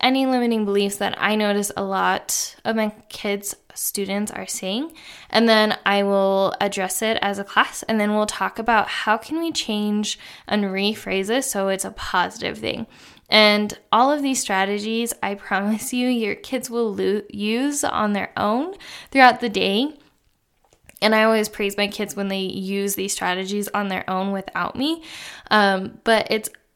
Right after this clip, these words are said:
amazing to see when these little moments that you have with your kids and these little strategies kind of transition throughout your day and they use it throughout their day. And it's just awesome and really helpful. So again,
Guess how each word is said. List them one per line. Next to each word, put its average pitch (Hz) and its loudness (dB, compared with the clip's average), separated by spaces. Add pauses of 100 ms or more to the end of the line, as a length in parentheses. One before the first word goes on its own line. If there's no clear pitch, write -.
(100)
amazing 220 2
to 208 0
see 208 -2
when 190 -2 (280)
these 202 -2
little 208 2
moments 196 0
that 196 -4
you 185 -2
have 185 -2
with 190 -8
your 185 -8
kids 196 -6
and 196 -2
these 190 -4
little 190 -2
strategies 196 -2 (360)
kind 208 -4
of 196 -2
transition 202 -2
throughout 190 -2
your 185 -4
day 185 0
and 185 -2
they 180 -2
use 185 -6
it - -6
throughout - -6
their - -8
day. 62 -2 (360)
And 202 0
it's 196 -2 (480)
just 196 -6 (100)
awesome 196 -2
and 180 -8
really 196 -6
helpful. - -6
So - -4 (920)
again, 214 4